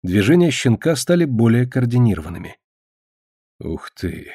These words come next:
я чувствую через него запах цветов. Спорить могу, мы будем видеть глазами друг друга раньше, чем доберёмся до скрытого острова свежевателя».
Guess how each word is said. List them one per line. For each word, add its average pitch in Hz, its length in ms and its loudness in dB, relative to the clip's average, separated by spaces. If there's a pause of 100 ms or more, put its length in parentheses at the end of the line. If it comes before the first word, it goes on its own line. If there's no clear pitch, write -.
(160)
я 87 180 -4
чувствую 101 520 0
через 90 280 -2
него 92 260 0
запах 95 420 -2
цветов. - 640 -4 (840)
Спорить 147 440 4
могу, 85 340 -2
мы 98 240 -2
будем 143 320 4
видеть 135 420 4
глазами 113 460 4
друг 104 260 0
друга 139 380 2
раньше, 151 400 2
чем 131 240 2
доберёмся 123 500 4
до 123 140 4
скрытого 131 600 2
острова 117 420 0
свежевателя». 104 800 0